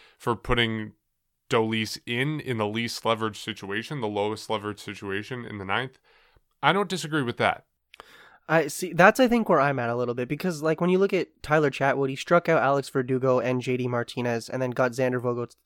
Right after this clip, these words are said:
Speaker 2: Bogaerts to fly out. And then you look at Romano. A-, again, like,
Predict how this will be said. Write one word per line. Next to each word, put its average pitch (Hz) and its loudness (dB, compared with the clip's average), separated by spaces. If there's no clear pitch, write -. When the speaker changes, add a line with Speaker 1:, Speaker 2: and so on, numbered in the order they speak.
Speaker 2:
Bogaerts 127 0
to 117 -12
fly 123 0
out. 127 2
And 165 4
then 190 8
you 190 4
look 185 4
at 170 4
Romano. 151 4
A-, 117 -4
again, 147 -2
like, 135 0